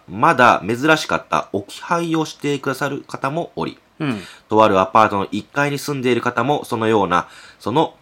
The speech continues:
Speaker 1: 方の場合、えー、部屋の裏にある一階のベランダに置いていってほしいと指定をされる方でしたと。
Speaker 2: うん。
Speaker 1: え、とはいえ、日中から置きっぱなしにするのも気がかりなので、夜の配達を終えてから、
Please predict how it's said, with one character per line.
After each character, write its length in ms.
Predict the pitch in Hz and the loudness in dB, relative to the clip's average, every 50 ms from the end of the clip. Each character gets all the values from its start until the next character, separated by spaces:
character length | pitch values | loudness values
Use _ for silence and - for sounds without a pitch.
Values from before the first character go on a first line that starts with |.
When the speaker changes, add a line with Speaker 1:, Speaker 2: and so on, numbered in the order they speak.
| _ - | _ -12
Speaker 1:
方 160 | - - 101 | -8 -6 -6
の 140 | 87 82 73 | -4 -4 -4
場 240 | 64 - 82 87 85 | -2 0 0 2 2
合、 60 | 85 80 - _ _ _ _ _ - - - - - - | 0 -2 -4 _ _ _ _ _ -20 -20 -20 -18 -12 -8
え 180 | - 82 80 | -6 -4 -4
ー、 160 | 76 - - 113 | -4 -6 -6 -4
部 60 | 147 | 0
屋 200 | 180 180 160 143 | 0 2 2 0
の 280 | 139 156 165 - - _ _ _ - - - _ - | 0 -2 -2 -4 -6 _ _ _ -20 -20 -20 _ -4
裏 220 | - 113 156 196 226 | 0 2 4 4 4
に 140 | 208 131 101 | 2 0 -2
あ 100 | 78 73 | -2 -2
る 140 | 71 - - - | -4 -6 -6 -8
一 120 | 117 - _ - | -8 -8 _ -4
階 180 | - 180 180 185 | -2 0 0 0
の 80 | 175 127 | -2 -4
ベ 200 | 76 - 95 101 | -2 -2 0 2
ラ 140 | 127 147 | 2 2
ン 120 | 165 165 156 | 0 0 -2
ダ 100 | 160 151 | -2 -2
に 140 | 151 - - | -2 -4 -2
置 160 | 95 107 110 | 0 0 0
い 60 | 104 | 0
て 180 | - - 104 104 | 0 0 0 0
い 40 | 104 | 0
っ 40 | - | -2
て 160 | - - 98 | -6 -8 -8
ほ 160 | 92 - 101 | -6 -6 -8
し 220 | - - 104 101 | -8 -4 -6 -6
い 40 | 92 | -6
と 300 | - - 160 170 160 - - | -4 -4 -2 -2 -2 -4 -6
指 140 | - - | -12 -8
定 160 | - 90 82 76 | -4 -4 -2 -2
を 60 | 78 | -4
さ 100 | - - | -6 -8
れ 60 | - | -10
る 60 | - | -8
方 180 | - - - - | -8 -8 -10 -12
で 40 | - | -14
し 60 | - | -16
た 80 | - | -18
と。 80 | - - _ _ - | -20 -20 _ _ -8
Speaker 2:
う 60 | 165 | -6
ん。 220 | 160 127 110 87 85 _ - - - - - - - - _ - | -6 -6 -6 -8 -12 _ -20 -20 -20 -20 -20 -20 -20 -20 _ -14
Speaker 1:
え、 80 | 156 - | -14 -6
と 180 | - 202 202 | 0 2 4
は 140 | 196 156 - | 4 4 2
い 160 | 170 73 73 | 2 -2 -6
え、 100 | 71 - - | -8 -8 -10
日 200 | 82 90 92 - | -10 -10 -10 -12
中 240 | - - - 95 98 | -12 -10 -8 -8 -4
か 120 | - 131 139 | 0 0 2
ら 160 | 135 - - | 2 0 -2
置 100 | 90 - | -6 -8
き 160 | - 151 - | -8 -8 -8
っ 20 | |
ぱ 140 | - - 143 | -4 -4 -2
な 80 | 139 135 | -2 -2
し 160 | - - 143 | -4 -4 -8
に 80 | 131 120 | -8 -6
す 140 | - - | -4 -4
る 100 | 123 127 | -4 -2
の 120 | 120 123 135 | -2 -2 -2
も 120 | 160 160 | -2 -2
気 100 | - 139 | -2 -2
が 80 | 131 120 | -2 -2
か 120 | - 120 | -2 -4
り 80 | 113 113 | -4 -2
な 80 | 110 | -2
の 120 | 107 117 113 | -4 -4 -2
で、 160 | 127 139 131 | 0 0 0
夜 240 | 113 143 170 180 170 | 0 0 0 0 0
の 180 | 143 117 98 | -2 -2 -4
配 220 | 92 - - 107 113 | -4 -2 -4 -4 -4
達 280 | - 110 - - 107 | -4 -8 -8 -6 -4
を 20 | 101 | -2
終 160 | 98 101 95 | 0 -2 -2
え 40 | - | -2
て 100 | 101 - | -6 -6
か 120 | - 73 | -4 -2
ら、 260 | 73 76 73 69 - | 0 0 0 -2 -4